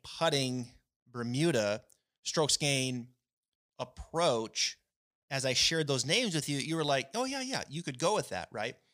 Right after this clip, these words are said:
And then strokes gain off the tee, I'm starting to get down into the list, and it's like, "Okay, wait a minute.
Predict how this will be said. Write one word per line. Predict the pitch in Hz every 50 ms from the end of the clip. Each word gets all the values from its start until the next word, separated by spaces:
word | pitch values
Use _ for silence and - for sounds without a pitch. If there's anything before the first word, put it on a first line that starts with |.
| - - - - _ -
And | 175
then | 175 165
strokes | - - 180 165
gain | 190 180 165
off | 147 -
the | -
tee, | - - - 220 220 208 180 156 147 147 - -
I'm | 147 139
starting | - - 175 - 160 147
to | 131
get | 131 151 - 139 131
down | 143 143 139 139
into | 135 131 127 120 113
the | 117
list, | 107 117 131 151 220 220 175 95 - - - - - - - _ _ _ _ _ _ _ _ _ _ _ _ _ _ _ _
and | 151 147 147
it's | 139 139 -
like, | 143 135 131 127 - -
"Okay, | 135 123 - - 120 110
wait | 107 117 127 123
a | 120
minute. | 113 107 104 101 101 -